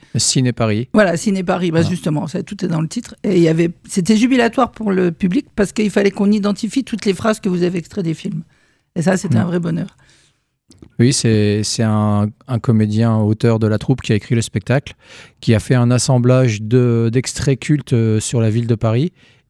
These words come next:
Speaker 1: Et, euh, c'est agrémenté de musique par le groupe Décalage, qui nous, Décalage Horaire, un groupe de musique qui nous accompagne,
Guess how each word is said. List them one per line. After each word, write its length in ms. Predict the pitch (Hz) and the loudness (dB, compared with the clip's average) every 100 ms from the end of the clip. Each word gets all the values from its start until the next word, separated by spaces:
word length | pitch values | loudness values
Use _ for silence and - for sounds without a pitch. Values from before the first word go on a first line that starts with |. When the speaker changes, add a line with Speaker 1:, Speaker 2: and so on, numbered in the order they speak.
| _ | _
Speaker 1:
Et, 320 | 127 135 147 131 | 2 4 4 2
euh, 420 | 113 110 107 104 | 0 0 -2 -2
c'est 160 | - | 0
agrémenté 560 | 120 110 117 120 113 131 | 0 2 2 2 2 0
de 100 | 117 | 2
musique 360 | 113 110 123 - | 2 2 -2 -2
par 160 | 107 | 0
le 80 | 104 | 0
groupe 200 | 107 104 | -2 0
Décalage, 440 | 110 123 113 131 | 0 0 -2 -2
qui 120 | - 110 | -4 -2
nous, 280 | 110 104 | -2 -2
Décalage 340 | 104 101 104 101 | -2 0 0 2
Horaire, 260 | 104 131 | 2 0
un 80 | 117 | 0
groupe 260 | 107 101 104 | -2 -4 -4
de 180 | 104 98 | -2 0
musique 220 | 98 113 | -2 -2
qui 100 | 113 | -2
nous 120 | 104 | 0
accompagne, 520 | 104 101 101 120 139 | -2 -2 0 0 0